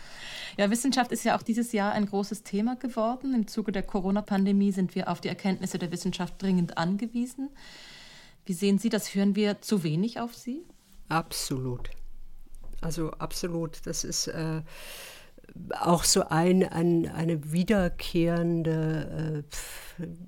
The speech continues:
Speaker 2: nicht Anklage, aber so ein, so ein bisschen eine resignative Aussage gewesen von, bei vielen Wissenschaftlern, mit denen ich geredet habe, dass wirklich, äh, viel zu wenig auf sie gehört wird. Also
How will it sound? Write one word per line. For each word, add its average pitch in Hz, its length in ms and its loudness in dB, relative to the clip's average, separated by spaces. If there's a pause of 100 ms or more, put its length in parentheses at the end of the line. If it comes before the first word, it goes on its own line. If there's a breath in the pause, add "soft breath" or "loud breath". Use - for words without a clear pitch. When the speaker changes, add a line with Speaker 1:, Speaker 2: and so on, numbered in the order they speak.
Speaker 2:
nicht 185 440 -4
Anklage, 175 640 0
aber 156 200 -4
so 151 140 -6
ein, 170 120 -2
so 170 120 -6
ein 165 80 -4
bisschen 170 560 -2
eine 165 180 -6
resignative 170 960 0
Aussage 160 520 0
gewesen 147 500 -2
von, 151 240 -6
bei 156 140 -6
vielen 156 300 0
Wissenschaftlern, 156 800 -4
mit 151 140 -4
denen 151 140 0
ich 151 120 -6
geredet 170 480 -2
habe, 160 500 -6 (540 loud breath)
dass - 360 0
wirklich, 170 560 0
äh, 160 220 -4 (180)
viel - 260 2
zu - 200 -2
wenig 147 300 -2
auf 139 100 -10
sie - 140 -8
gehört 117 480 -6
wird. 117 280 -12 (200)
Also 135 200 -6